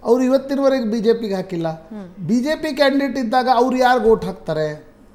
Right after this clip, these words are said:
Speaker 2: ಕಾಂಗ್ರೆಸ್ಸಿಗೆ ಯಾಕೆ ಹಾಕ್ಬಾರ್ದು?
Speaker 1: ಹಾಕ್ಬೋದು, ಅದೇ ಹೇಳ್ತಾ ಇದ್ದೀನಿ ನಾನು.
Speaker 2: ಹ್ಮ್, ಹ್ಮ್.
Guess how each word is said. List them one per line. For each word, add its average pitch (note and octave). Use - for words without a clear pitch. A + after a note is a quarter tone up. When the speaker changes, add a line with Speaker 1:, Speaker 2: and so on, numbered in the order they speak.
Speaker 2:
ಕಾಂಗ್ರೆಸ್ಸಿಗೆ C#4
ಯಾಕೆ E3+
ಹಾಕ್ಬಾರ್ದು? D#3+
Speaker 1:
ಹಾಕ್ಬೋದು, E3
ಅದೇ F3+
ಹೇಳ್ತಾ A#3+
ಇದ್ದೀನಿ A#2
ನಾನು. F#3+
Speaker 2:
ಹ್ಮ್, C#3
ಹ್ಮ್. E3+